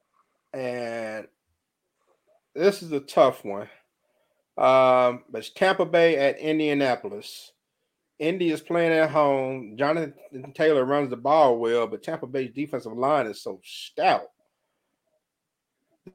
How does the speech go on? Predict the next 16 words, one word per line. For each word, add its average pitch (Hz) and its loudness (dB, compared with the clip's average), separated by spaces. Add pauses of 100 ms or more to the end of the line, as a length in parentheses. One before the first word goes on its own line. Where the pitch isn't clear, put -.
This 175 0
is 165 -10
a 139 -4
tough 117 -4
one. 95 -16 (320)
I, 131 -6
I'm 180 2
gonna, 165 0
I'm 175 2
gonna 180 0
take 160 0 (460)
Tampa 135 0
Bay 113 -2
in 107 -10
this 107 -6
one. 98 -14